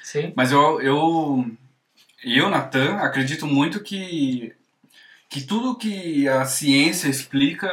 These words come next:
Speaker 2: aconteceu. Mas eu acho que tem alguém por trás
Speaker 1: Sim.
Speaker 2: que fez isso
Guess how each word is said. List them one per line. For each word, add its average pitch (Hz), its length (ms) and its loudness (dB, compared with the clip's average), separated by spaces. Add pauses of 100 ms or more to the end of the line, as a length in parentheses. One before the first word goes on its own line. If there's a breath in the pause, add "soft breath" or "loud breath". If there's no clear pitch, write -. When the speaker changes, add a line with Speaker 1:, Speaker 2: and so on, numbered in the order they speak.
Speaker 2:
aconteceu. 170 640 -4 (720)
Mas 131 240 2
eu 143 100 6
acho 135 260 6
que 175 360 -6 (800 soft breath)
tem 156 100 2
alguém 160 280 6
por 185 140 4
trás 170 500 -2 (220)
Speaker 1:
Sim. 139 340 -6
Speaker 2:
que 135 100 -10
fez 127 240 2
isso - 80 -6